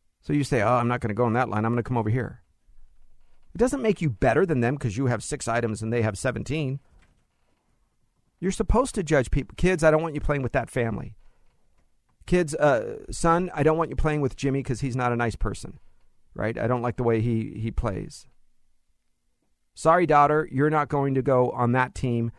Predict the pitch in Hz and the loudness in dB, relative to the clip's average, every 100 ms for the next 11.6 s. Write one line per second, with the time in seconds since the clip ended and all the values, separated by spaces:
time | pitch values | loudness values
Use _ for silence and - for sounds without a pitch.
0 | - - - 123 107 120 - 123 113 107 | -16 -10 -2 -2 -2 -2 0 -2 0 -4
1 | 98 104 101 - 98 - - - - _ | -4 -6 -6 -8 -8 -12 -16 -20 -20 _
2 | - 175 156 170 170 175 160 151 - 143 | -6 -2 2 2 4 2 2 -2 2 4
3 | 143 143 143 123 - - - - 160 185 | 4 2 0 -2 -2 -8 -20 -6 -4 -4
4 | 190 190 147 160 143 - 139 139 143 123 | -2 -2 -2 0 0 4 4 4 2 0
5 | 113 - 135 113 95 107 101 98 98 - | -2 -2 -6 -6 -4 -2 -2 -2 -4 -6
6 | - _ - 131 117 147 135 - - 269 | -16 _ -6 -4 -2 -2 -4 -2 -2 -2
7 | 143 120 151 160 - 120 131 - - 117 | -2 -4 -2 -2 -2 -4 -4 -6 -6 -6
8 | 170 185 131 - 104 - 123 101 98 107 | -6 -6 -8 -8 -8 -6 -4 -4 -6 -14
9 | - - _ _ _ _ _ _ _ _ | -18 -20 _ _ _ _ _ _ _ _
10 | _ _ _ _ _ - 220 214 208 151 | _ _ _ _ _ -12 -4 0 2 2
11 | 156 269 135 - - | 2 2 -2 -6 -20